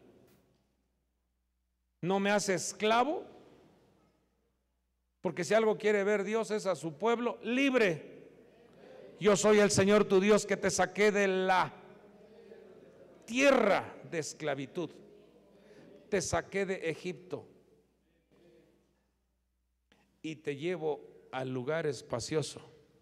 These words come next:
Te quiero ensanchar, quiero que te expandas, quiero que transformes tu entorno". Qué hermoso es nuestro Padre, ¿sí o no?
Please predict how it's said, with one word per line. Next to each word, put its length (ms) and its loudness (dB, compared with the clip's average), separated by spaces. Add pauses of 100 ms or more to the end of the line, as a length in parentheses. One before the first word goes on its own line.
(1300)
Te 120 -8
quiero 240 -2
ensanchar, 720 -6 (1120)
quiero 180 -4
que 120 -4
te 100 -8
expandas, 960 -8
quiero 240 -2
que 140 -6
transformes 1400 -4 (680)
tu 120 -6
entorno". 640 -4 (400)
Qué 100 -4
hermoso 400 0
es 60 2
nuestro 280 -4
Padre, 260 2
¿sí 120 0
o 80 2
no? 380 -6